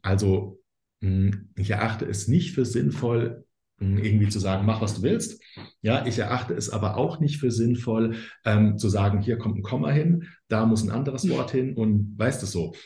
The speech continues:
Speaker 1: Und
Speaker 2: Mhm.
Speaker 1: dazwischen ist eine ganz, ganz große Rau-, Grauzone. Ja, und da drin so, und das natürlich auch individuell angepasst, irgendwie,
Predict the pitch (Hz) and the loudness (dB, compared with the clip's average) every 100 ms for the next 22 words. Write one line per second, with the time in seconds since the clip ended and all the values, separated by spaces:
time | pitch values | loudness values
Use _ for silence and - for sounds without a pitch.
0 | - - 95 95 110 - 165 185 147 131 | -20 -6 2 2 2 0 0 0 0 0
1 | 117 113 104 135 170 165 127 117 - 120 | -2 -2 -4 -2 -2 -2 -4 -6 -6 -6
2 | 117 101 90 110 - 95 104 123 - 85 | -4 -4 -2 -2 -4 2 2 2 -2 -6
3 | 76 71 73 - - - 92 143 170 - | -6 -10 -12 -18 -20 -6 0 0 -2 -12
4 | - 113 107 101 131 208 208 175 170 165 | -6 -2 0 2 2 2 2 4 4 4
5 | 156 160 113 127 - 131 - 123 117 110 | 0 0 -2 -2 -4 -6 -4 -4 -4 -6
6 | 107 101 151 170 131 127 127 110 107 107 | -6 -4 2 4 4 0 -2 -2 -2 0
7 | 160 208 117 - 101 135 - - 120 113 | 2 2 0 -2 -4 -4 -6 -6 -4 -4
8 | 110 113 117 - | -2 -2 -2 -4